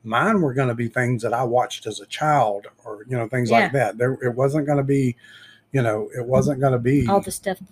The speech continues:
Speaker 1: yeah,
Speaker 2: now.
Speaker 1: a lot of the things now. I mean, like The Lion King. I
Speaker 2: Yeah.
Speaker 1: really, that's,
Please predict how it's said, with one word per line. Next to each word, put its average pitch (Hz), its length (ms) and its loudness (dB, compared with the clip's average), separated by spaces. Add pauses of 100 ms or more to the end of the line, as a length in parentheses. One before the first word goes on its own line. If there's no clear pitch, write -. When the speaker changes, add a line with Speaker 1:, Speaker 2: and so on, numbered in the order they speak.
(100)
Speaker 1:
yeah, 139 160 0
Speaker 2:
now. 185 220 0
Speaker 1:
a - 20 0
lot 120 200 4
of 113 60 -6
the 110 80 -16
things 113 340 0
now. 127 380 -2
I 120 60 -2
mean, 117 220 -4
like 120 220 2 (220)
The 135 100 4
Lion 131 300 4
King. 104 240 -4 (440)
I 147 140 4
Speaker 2:
Yeah. 135 160 2
Speaker 1:
really, 127 400 6
that's, 147 420 0